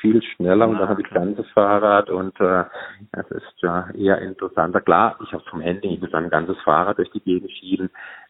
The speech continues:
Speaker 1: ähm, wenn ich's geklaut habe. Aber der Akku ist doch eine zähere Nummer zum Klauen.
Speaker 2: Mhm,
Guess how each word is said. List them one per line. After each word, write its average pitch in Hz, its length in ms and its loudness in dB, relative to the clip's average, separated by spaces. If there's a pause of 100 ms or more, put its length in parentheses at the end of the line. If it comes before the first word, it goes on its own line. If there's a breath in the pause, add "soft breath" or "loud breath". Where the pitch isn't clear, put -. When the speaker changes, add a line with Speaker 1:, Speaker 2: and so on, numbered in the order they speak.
(100)
Speaker 1:
ähm, 87 280 2
wenn 87 120 0
ich's - 180 -8
geklaut 85 420 2
habe. 90 360 2
Aber 85 160 2
der - 120 0
Akku 170 280 2
ist 165 140 -4
doch 127 120 2
eine 156 220 0
zähere 123 400 2
Nummer 95 320 0
zum 107 140 -8
Klauen. 80 380 2 (380)
Speaker 2:
Mhm, 101 220 -10